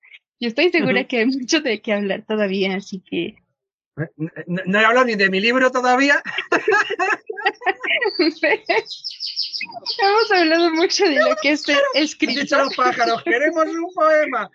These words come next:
Speaker 2: queremos".
Speaker 1: <laughs> Es lo que te voy a pedir. Si nos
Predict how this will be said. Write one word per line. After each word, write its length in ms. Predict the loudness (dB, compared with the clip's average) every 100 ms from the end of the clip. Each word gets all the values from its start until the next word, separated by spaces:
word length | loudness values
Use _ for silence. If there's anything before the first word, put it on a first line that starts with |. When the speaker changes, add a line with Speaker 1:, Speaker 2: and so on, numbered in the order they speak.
| -8
Speaker 2:
queremos". 380 | -4 -2 -4 -4 -8 -6 -16 -16 -14 -6
Speaker 1:
<laughs> 640 | -6 -6 -10 _ _ _ _ -4
Es 260 | 0 2
lo 200 | 2 0
que 100 | -2 -2
te 100 | 0
voy 140 | 2 0
a 40 |
pedir. 420 | -2 -2 -2 -8
Si 160 | -6 -6
nos 240 | -6 -8